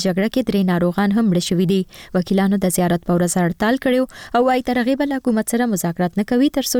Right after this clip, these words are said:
چې نیول شوي ملګري خوشي شوي نه وي. افغان ولسمشر اشرف غنی جرمن ژبپوه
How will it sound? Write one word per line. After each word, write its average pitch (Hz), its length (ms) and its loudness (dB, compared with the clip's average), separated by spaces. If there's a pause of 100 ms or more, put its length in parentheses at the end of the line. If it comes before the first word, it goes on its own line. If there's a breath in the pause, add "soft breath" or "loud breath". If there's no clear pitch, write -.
چې 247 260 2
نیول 175 260 0
شوي 185 220 2
ملګري 202 380 0
خوشي - 260 -2
شوي 165 260 2
نه 170 100 2
وي. 175 120 0 (1700 loud breath)
افغان 320 380 2
ولسمشر 330 480 2
اشرف 254 240 0
غنی 240 240 2
جرمن 226 380 0
ژبپوه 240 640 0